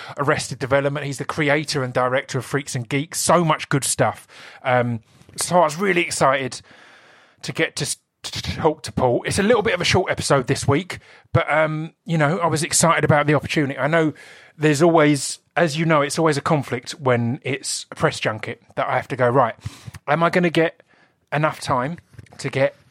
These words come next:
a Distraction Pieces style interview, or is it gonna be not enough time and I should pass on it?" And believe me, I pass on a lot of them, but the opportunity to sit down with someone like Paul was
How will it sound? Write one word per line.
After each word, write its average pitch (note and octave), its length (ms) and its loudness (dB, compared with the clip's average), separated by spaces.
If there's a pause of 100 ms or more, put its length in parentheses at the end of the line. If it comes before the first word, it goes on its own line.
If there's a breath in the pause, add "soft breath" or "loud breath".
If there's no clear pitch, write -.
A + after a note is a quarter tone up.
(120)
a C3 80 -4
Distraction C#3+ 600 -4
Pieces B2+ 560 -6 (640 soft breath)
style C3 400 0
interview, B2 420 -2 (240)
or B2+ 160 4
is B2 100 0
it D#3 60 -6
gonna C3 180 -2
be B2 120 -6
not C#3+ 180 0
enough C3 200 -2
time B2+ 220 2
and B2 80 2
I B2 60 2
should - 180 -10
pass B2 320 -4
on A2 140 -6
it?" G#2 100 -10
And C#3 80 -4
believe F3+ 300 2
me, F#3 140 -2
I C#3 40 0
pass E3+ 360 -2
on D3 80 -2
a C3+ 60 0
lot D3+ 180 0
of A#2 100 -6
them, A2 240 -4
but D#3+ 140 2
the D3 100 0
opportunity E3 540 0
to - 80 -6
sit E3+ 180 -2
down C#3+ 220 2
with C3+ 100 -2
someone C3+ 260 2
like C3 200 2
Paul C3+ 260 4
was A#2+ 240 0